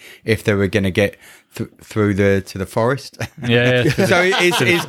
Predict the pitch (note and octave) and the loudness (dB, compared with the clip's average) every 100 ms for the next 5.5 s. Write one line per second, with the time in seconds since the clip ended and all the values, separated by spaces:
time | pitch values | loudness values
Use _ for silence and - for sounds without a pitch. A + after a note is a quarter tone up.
0 | F#3 F#3 E3 G3 F3+ E3 D#3 D#3 C#3+ D3 | -2 0 0 0 0 0 0 -2 0 -2
1 | A#2+ B2 C#3+ C3 A2+ C#3+ D3+ A#2+ G2 - | -2 -8 -2 -2 -2 -4 -4 -4 -6 -6
2 | A2+ E3+ F3+ E3 - D#3+ D3 - E3 D3+ | -2 0 0 -2 -2 -2 -2 0 0 0
3 | C#3+ C3+ B2+ A#2+ - _ _ - - A2+ | 0 -2 -2 -4 -8 _ _ -10 -4 -2
4 | G#2+ - - _ - G2+ G#2 G#2 G2+ G#2+ | -4 -8 -18 _ -8 -4 -2 -2 -2 -2
5 | G#2+ A2+ G#2+ F#2+ A2 | 0 0 0 0 -4